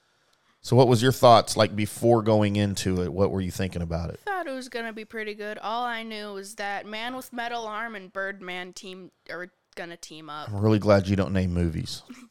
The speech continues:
Speaker 1: Man with Metal Arm and Birdman. That's interesting.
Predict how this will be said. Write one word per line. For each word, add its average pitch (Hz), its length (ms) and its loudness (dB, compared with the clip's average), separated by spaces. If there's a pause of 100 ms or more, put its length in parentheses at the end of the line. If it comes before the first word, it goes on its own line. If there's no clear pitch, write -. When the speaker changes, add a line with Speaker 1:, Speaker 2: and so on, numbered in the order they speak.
(1300)
Speaker 1:
Man 135 420 4
with 113 160 4
Metal 127 400 8
Arm 113 500 6
and 104 220 2
Birdman. 90 600 4 (1900)
That's 127 220 -2
interesting. 101 640 -4